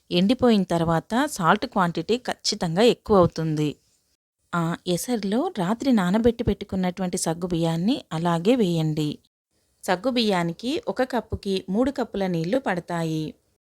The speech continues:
నానబెట్టినప్పుడే ఒకటికి మూడు వేసి నానబెట్టండి. ఈ విధంగా ఎసరు మరగడానికి పది నుండి పదిహేను నిమిషాల దాకా టైం పట్టింది. ఈ విధంగా మరగడం స్టార్ట్ అయిన తర్వాత ఐదు నిమిషాల సేపు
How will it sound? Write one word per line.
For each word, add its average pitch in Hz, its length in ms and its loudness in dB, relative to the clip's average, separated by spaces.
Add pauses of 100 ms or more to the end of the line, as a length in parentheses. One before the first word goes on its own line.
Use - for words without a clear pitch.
(640)
నానబెట్టినప్పుడే 208 1000 0
ఒకటికి 254 440 -2
మూడు 196 280 2
వేసి 180 380 -2
నానబెట్టండి. 170 840 -4 (1400)
ఈ 196 120 2
విధంగా 220 400 2
ఎసరు 220 360 2
మరగడానికి 185 840 2
పది 180 300 -2
నుండి 185 280 2
పదిహేను 202 500 -2
నిమిషాల 170 400 -2
దాకా 196 320 -4
టైం 190 240 -4
పట్టింది. 156 560 -6 (1400)
ఈ 214 100 4
విధంగా 233 440 4
మరగడం 208 500 4
స్టార్ట్ 170 360 -2
అయిన 190 140 2
తర్వాత 170 500 -4 (280)
ఐదు 185 220 4
నిమిషాల 226 400 2
సేపు 214 460 0